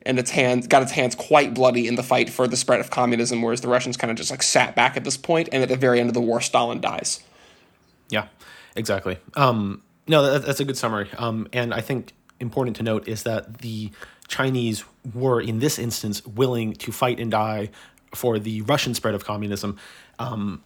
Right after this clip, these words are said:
Speaker 2: <clears throat> you know, again, as a result of the friendship between, uh, Mao and Stalin. And just, s-, s-, and we'll get to this a little bit later on in the episode, but just to give some dates, again, Mike said that Stalin dies in nineteen fifty-three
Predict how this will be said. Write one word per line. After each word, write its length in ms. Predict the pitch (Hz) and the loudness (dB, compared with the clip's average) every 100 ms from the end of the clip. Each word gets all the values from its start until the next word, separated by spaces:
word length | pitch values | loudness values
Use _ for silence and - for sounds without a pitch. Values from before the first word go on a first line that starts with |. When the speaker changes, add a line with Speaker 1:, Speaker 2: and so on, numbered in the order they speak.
| _ | _
Speaker 2:
<clears throat> 420 | - - - - | -8 -8 -8 -6
you 80 | 135 | -2
know, 100 | 110 | 0
again, 180 | 117 117 | 0 0
as 140 | 113 | 0
a 40 | |
result 320 | 117 107 110 - | -2 -2 -2 -2
of 120 | 110 | -8
the 60 | 104 | -4
friendship 360 | 113 101 104 | -4 -2 -6
between, 520 | 101 - 123 110 101 - - - _ | -6 -6 -4 -2 -6 -10 -20 -20 _
uh, 300 | 110 107 95 - | -6 -4 -6 -6
Mao 340 | 117 113 107 92 | -4 -2 -2 -4
and 100 | 92 | -4
Stalin. 360 | 98 92 95 | -4 -4 -6
And 260 | - 113 107 | -6 -6 -2
just, 320 | 156 - - | -2 -2 -6
s-, 160 | - - | -12 -10
s-, 220 | 110 113 _ - | -12 -14 _ -6
and 120 | 135 | -2
we'll 100 | 143 | 0
get 140 | 139 | 0
to 60 | 120 | -2
this 120 | 107 | -4
a 60 | 110 | -2
little 120 | 117 | -2
bit 120 | 101 | -2
later 180 | 127 165 | 0 2
on 140 | 156 | 2
in 40 | 123 | 2
the 60 | |
episode, 240 | 101 - 104 | -4 -4 -4
but 140 | 101 | -4
just 180 | 135 - | -4 -6
to 60 | 143 | -2
give 220 | 135 - | -4 -2
some 140 | 113 | -4
dates, 240 | 107 139 - | -2 -4 -4
again, 220 | 113 107 | -4 -2
Mike 220 | 110 113 | -2 -4
said 280 | - 107 - | -4 -6 -4
that 180 | 104 - | -6 -4
Stalin 320 | 113 110 104 | -2 -2 -2
dies 320 | 104 107 101 | -2 -4 -6
in 100 | 104 | -6
nineteen 300 | 107 107 107 | -6 -4 -6
fifty-three 520 | 110 104 104 110 107 | -6 -6 -8 -6 -6